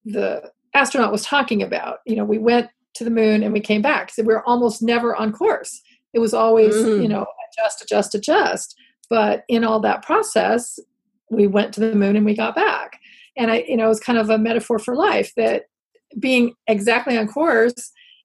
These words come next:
Speaker 1: is almost never happens. So it's
Speaker 2: Wow.
Speaker 1: always a review and adjust, review and adjust. And I think in life, even, the goal for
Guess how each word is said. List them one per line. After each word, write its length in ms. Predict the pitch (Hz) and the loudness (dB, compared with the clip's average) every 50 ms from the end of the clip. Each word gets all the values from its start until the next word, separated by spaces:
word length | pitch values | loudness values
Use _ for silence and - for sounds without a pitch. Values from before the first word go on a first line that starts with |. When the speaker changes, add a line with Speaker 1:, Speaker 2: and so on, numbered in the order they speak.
| - | 0
Speaker 1:
is 260 | - 233 226 220 214 - - - | 2 4 4 4 2 -2 -6 -2
almost 280 | 247 226 240 233 214 - | 0 2 2 2 2 2
never 160 | 214 202 208 | 0 0 0
happens. 720 | 208 - 403 440 - - - - - - 196 - - - _ _ _ _ _ _ | 0 -2 -2 -2 -2 -4 -6 -6 -10 -14 -16 -18 -18 -18 _ _ _ _ _ _
So 200 | - - - 214 | -8 -2 0 2
it's 140 | 214 214 214 | 2 2 0
Speaker 2:
Wow. 80 | 185 - | -2 0
Speaker 1:
always 560 | 247 254 285 302 294 262 233 214 202 196 202 | 2 2 2 2 4 4 6 6 6 4 2
a 320 | - _ _ - - - | -4 _ _ -18 -16 -14
review 300 | 233 247 196 185 208 202 | -12 -12 -8 -4 -2 0
and 100 | 202 202 | 0 0
adjust, 360 | 208 208 - 285 294 269 - - | -2 -2 -4 -8 -10 -8 -8 -8
review 220 | 208 190 202 202 | -6 -4 -2 0
and 80 | 202 196 | 0 -2
adjust. 640 | 196 - - 320 330 - - - - - - - _ _ _ _ _ _ - - _ _ _ - | -2 -2 -4 -4 -4 -4 -6 -8 -10 -12 -14 -18 _ _ _ _ _ _ -20 -20 _ _ _ -4
And 180 | - 233 226 233 | -2 0 2 2
I 40 | 220 | 2
think 300 | 214 254 233 220 220 - _ _ _ _ - | 2 2 0 0 0 -4 _ _ _ _ -2
in 120 | 233 208 185 | -2 0 0
life, 420 | 180 180 190 233 294 320 269 - | 0 0 0 2 2 0 0 -2
even, 680 | - 214 180 185 196 202 202 202 196 190 196 202 208 - | -4 -4 -4 -2 -2 -2 0 -2 -2 -2 -4 -6 -6 -6
the 220 | 233 202 226 208 | -4 -2 0 0
goal 760 | 202 - 208 208 208 208 208 202 202 196 202 - - - - _ _ _ | 0 2 2 2 4 4 4 4 4 2 0 -2 -4 -6 -10 _ _ _
for 880 | - - - - 247 247 247 254 247 233 226 214 214 208 202 202 202 | -20 -20 -16 -8 -6 -4 -2 2 2 4 4 4 4 2 2 0 -2